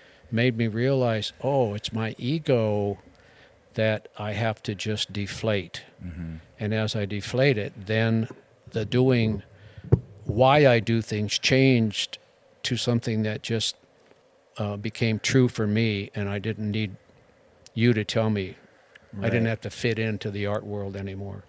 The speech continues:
Speaker 2: Right. But I, I, I have this, I use this metaphor a lot of, uh, this idea that our culture thinks we need to crash and burn before we stop texting while driving, meaning, like, we need to have money before we start saving money. We need to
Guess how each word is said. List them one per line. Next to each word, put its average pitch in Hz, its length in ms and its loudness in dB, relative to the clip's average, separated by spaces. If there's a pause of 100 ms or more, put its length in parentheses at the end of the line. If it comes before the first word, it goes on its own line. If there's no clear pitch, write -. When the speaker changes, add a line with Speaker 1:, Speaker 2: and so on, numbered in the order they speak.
Speaker 2:
Right. 90 360 -4 (420)
But 107 120 -8 (140)
I, 123 80 -2
I, - 320 -8 (200)
I - 20 0
have 127 260 0
this, 101 200 -2
I 101 40 -2
use 117 200 -2
this 95 140 -4
metaphor 87 420 0
a 80 40 0
lot 80 200 2
of, 78 280 -10
uh, 71 280 -8 (400)
this 80 200 -4
idea 78 400 -2
that 71 140 -8 (580)
our 92 160 4
culture 92 360 -4
thinks - 280 -6
we 90 60 -4
need 85 140 -4
to 85 80 -10
crash 82 420 2
and 82 140 -4
burn 82 280 -2
before 78 280 -4
we 78 80 -6
stop - 360 -2
texting 82 420 -4
while 73 140 -6
driving, 71 460 -8 (160)
meaning, 85 300 -4
like, 78 240 -8 (280)
we 104 120 0
need 107 180 2
to 90 220 2 (220)
have 120 260 4
money 98 220 0
before 90 220 -2
we 90 100 0
start 87 260 0
saving 78 320 -2
money. 67 240 -8
We 78 100 -6
need 87 180 -4
to 82 200 -2